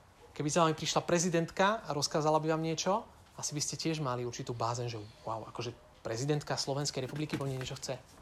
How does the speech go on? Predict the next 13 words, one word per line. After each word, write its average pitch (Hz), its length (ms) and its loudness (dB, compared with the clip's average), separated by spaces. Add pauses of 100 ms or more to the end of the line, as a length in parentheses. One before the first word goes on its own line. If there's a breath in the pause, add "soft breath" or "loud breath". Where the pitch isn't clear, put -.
(840 loud breath)
Ale 139 160 4
keď 160 160 2
za 160 80 8
vami 180 160 4
príde 135 240 0
Boh, 135 320 4 (1040)
ten, 143 80 4
ktorý 151 320 0
je 131 80 2
majiteľom 139 640 2
celej 185 320 4
tejto 147 240 2
zeme, 131 400 4